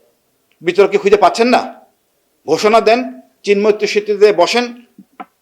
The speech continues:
যারা যোগ্য পুরানো নিয়ে আসেন, চুক্তিভিত্তিক নিয়োগ দেন। কাজ, কাজ না জানেন, কাজ কারো থেকে শিখেন। বিপ্লবী সরকার অনেক কিছু করতে পারে, বিচারক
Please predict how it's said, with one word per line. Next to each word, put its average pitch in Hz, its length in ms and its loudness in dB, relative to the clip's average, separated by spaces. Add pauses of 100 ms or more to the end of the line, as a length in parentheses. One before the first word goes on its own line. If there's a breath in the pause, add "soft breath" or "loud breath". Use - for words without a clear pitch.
(160)
যারা 175 140 6 (100)
যোগ্য 185 200 0 (640)
পুরানো 202 300 2 (200)
নিয়ে 247 200 6
আসেন, 151 200 -4 (260)
চুক্তিভিত্তিক 208 520 -4
নিয়োগ 214 140 4 (100)
দেন। 240 120 2 (2000)
কাজ, 156 140 -6 (140)
কাজ 147 160 2 (240)
না 156 80 4 (120)
জানেন, 208 240 2 (160)
কাজ 160 200 -4
কারো 160 200 -4
থেকে 160 220 -6
শিখেন। 143 300 -10 (540)
বিপ্লবী 175 400 -4
সরকার 196 200 -2 (160)
অনেক 254 200 0
কিছু 208 200 -4
করতে - 260 -8
পারে, - 180 -6 (880)
বিচারক 208 320 2